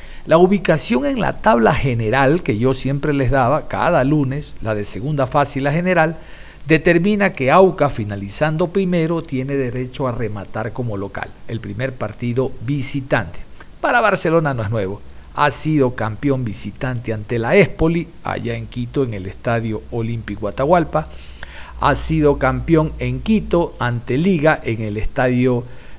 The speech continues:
eh, Rodrigo Paz. Bueno, le faltará al Gonzalo Pozo, eso dicen los barcelonistas, no lo digo yo, eso dicen los barcelonistas.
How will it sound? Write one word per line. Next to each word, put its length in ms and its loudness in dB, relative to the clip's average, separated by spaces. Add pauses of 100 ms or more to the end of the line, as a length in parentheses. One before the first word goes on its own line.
eh, 140 -2
Rodrigo 460 2
Paz. 340 2 (180)
Bueno, 340 0
le 140 2
faltará 380 4
al 100 2
Gonzalo 480 4
Pozo, 320 2
eso 320 4
dicen 340 4
los 120 6
barcelonistas, 1000 4
no 160 -2
lo 160 8
digo 400 2
yo, 240 -2 (340)
eso 400 0
dicen 460 2
los 160 2
barcelonistas. 640 0